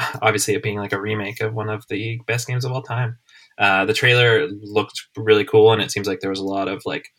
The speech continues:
crazy shit that happened during the development, and it took forever, obviously. So, uh, yeah, I can't wait to watch that.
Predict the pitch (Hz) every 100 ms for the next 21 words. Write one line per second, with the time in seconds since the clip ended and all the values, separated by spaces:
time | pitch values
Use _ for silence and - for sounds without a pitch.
0 | _ _ 110 98 101 - 127 113 123 131
1 | 131 131 131 131 127 123 127 135 143 143
2 | - 113 101 98 - 110 - 101 107 107
3 | 101 101 - 104 107 - 101 - - _
4 | - 101 95 95 90 - - 107 95 98
5 | 104 95 90 104 - 110 120 117